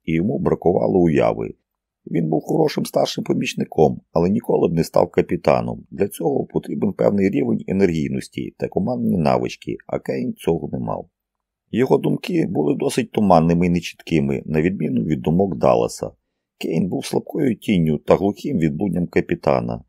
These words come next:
Утім, це не робило його менш симпатичним. Але професійне сновидіння вимагає багато додаткової енергії,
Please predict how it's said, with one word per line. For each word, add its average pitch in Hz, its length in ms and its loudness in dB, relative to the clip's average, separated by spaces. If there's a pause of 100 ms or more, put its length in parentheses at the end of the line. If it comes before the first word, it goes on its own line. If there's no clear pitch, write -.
(280)
Утім, - 420 -6
це - 180 -4
не 185 120 0
робило 90 360 4
його 80 280 4
менш 69 280 -2
симпатичним. - 800 -4 (520)
Але 104 120 6
професійне 143 600 -4
сновидіння 143 680 -2
вимагає 143 480 0
багато 117 420 -4
додаткової 123 640 0
енергії, 67 600 0